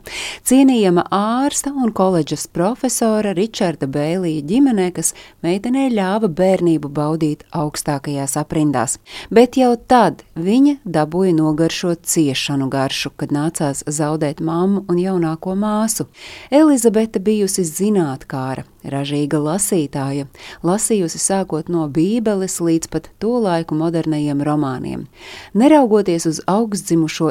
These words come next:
izcelsmi un iespēju būt vienai no sabiedrības krējuma, Elizabete bijusi klusa,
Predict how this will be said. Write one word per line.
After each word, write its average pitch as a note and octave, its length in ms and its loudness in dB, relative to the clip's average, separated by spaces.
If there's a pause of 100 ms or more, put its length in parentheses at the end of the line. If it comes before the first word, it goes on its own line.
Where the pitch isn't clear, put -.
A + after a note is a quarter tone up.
izcelsmi E3 720 -2
un D3+ 160 2
iespēju E3 540 0
būt F3 340 0
vienai F3 460 0
no D3+ 160 -2
sabiedrības D#3+ 760 -2
krējuma, F#3+ 600 0 (400)
Elizabete F#3 680 2
bijusi C#3+ 380 -4
klusa, C4 680 -2